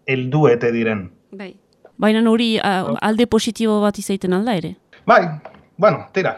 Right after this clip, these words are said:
Speaker 1: esan gura dut. Ah, funtzionatu, funtzionatzen dau noizbenka, <laughs> baina funtzionatzen duenean badakizu segurua dela.
Speaker 2: Ah, hori da, ejan nahi duzu ez dela beti ongi funtzionatzen.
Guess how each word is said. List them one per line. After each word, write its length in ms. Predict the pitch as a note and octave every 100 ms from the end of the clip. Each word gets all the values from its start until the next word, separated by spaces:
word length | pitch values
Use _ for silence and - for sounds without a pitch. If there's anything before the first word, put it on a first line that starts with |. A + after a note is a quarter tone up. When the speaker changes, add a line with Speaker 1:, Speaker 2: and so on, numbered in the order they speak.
| -
Speaker 1:
esan 180 | C3 D3
gura 160 | C3+
dut. 240 | C3+ B2+ - _ - - - _ -
Ah, 300 | C#3+ C#3+ C#3 - - - -
funtzionatu, 580 | - D3 E3+ E3+ D#3+ E3
funtzionatzen 640 | C#3+ C3 C#3+ C#3 C#3 C#3
dau 380 | D3 D3 D3 C#3
noizbenka, 760 | A2+ A#2 B2 A#2+ E3+ E3+ F#3 E3+
<laughs> 120 | - -
baina 220 | C3 C3+
funtzionatzen 760 | C3 B2 - D3+ C3 - D3 B2+
duenean 440 | C3+ D3 D#3 C3
badakizu 680 | A#2 B2+ C3 C3 D3 C3 A#2
segurua 560 | A2+ A#2 B2+ B2+ A2+ G#2+
dela. 260 | G2+ G2+ -
Speaker 2:
Ah, 140 | G#3
hori 140 | G3+
da, 120 | G3+ F#3
ejan 160 | A3
nahi 120 | A3
duzu 200 | A3+ A3
ez 100 | C4
dela 240 | A3 B3 A3
beti 240 | G#3+ A#3
ongi 440 | A3 A3 A#3 A3 G#3+
funtzionatzen. 680 | A3 G#3+ G#3+ G3 - E3+